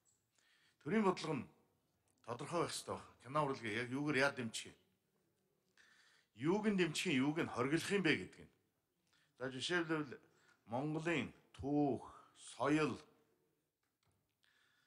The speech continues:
үнэт зүйл, ард түмний язгуур ашиг сонирхлыг хангах асуудал бол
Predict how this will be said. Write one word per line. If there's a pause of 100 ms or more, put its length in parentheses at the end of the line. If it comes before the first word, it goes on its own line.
(360)
үнэт
зүйл, (180)
ард
түмний
язгуур
ашиг (320)
сонирхлыг
хангах
асуудал
бол